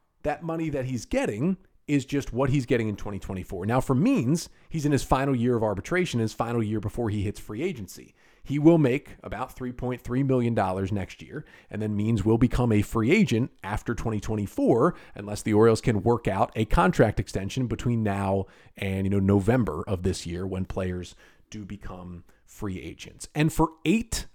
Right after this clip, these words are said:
of those thirteen players today that still had their numbers to be decided, the Orioles came to an agreement. John Means, Dylan Tate, Cole Irvin,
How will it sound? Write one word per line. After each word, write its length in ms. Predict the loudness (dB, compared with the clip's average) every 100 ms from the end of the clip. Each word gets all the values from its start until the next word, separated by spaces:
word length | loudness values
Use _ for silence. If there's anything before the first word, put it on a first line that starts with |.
| 2
of 180 | 4 6
those 220 | 6 4
thirteen 480 | 0 0 -2 -2 0
players 420 | 0 2 0 -4
today 340 | -8 -8 -6
that 240 | -4 -6 -12 _ _ _ _
still 300 | -10 -4 -2
had 180 | -2 -4
their 140 | -6
numbers 540 | -4 -4 -4 -4 -6 -10
to 160 | -8
be 160 | -8 -8
decided, 580 | -10 -8 -8 -8 -10 -14 -20 -10
the 100 | -6
Orioles 400 | 0 2 2 0
came 340 | -2 -2 0 -2
to 260 | -4 -8
an 100 | -6
agreement. 420 | -10 -10 -18 -20 _ _ _ _ _
John 300 | -2 0 0
Means, 460 | 0 -2 -6 -10 -20 _ _
Dylan 280 | -6 -4 -4
Tate, 360 | -4 -6 -6 _ _ -6
Cole 300 | -2 -2 -2
Irvin, 420 | -4 -2 -4 -6